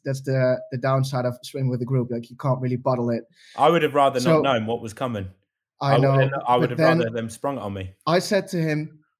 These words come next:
Speaker 1: "Uh, excuse me, I quickly need to go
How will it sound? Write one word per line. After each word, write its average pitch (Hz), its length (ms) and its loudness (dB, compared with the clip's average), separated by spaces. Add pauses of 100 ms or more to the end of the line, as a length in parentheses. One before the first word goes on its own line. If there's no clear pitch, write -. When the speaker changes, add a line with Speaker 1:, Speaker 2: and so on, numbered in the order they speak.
(340)
Speaker 1:
"Uh, 151 260 0
excuse 175 400 -6
me, 208 260 -4
I 139 120 -4
quickly 156 640 -4
need 139 240 -2
to 135 80 -10
go 127 420 -2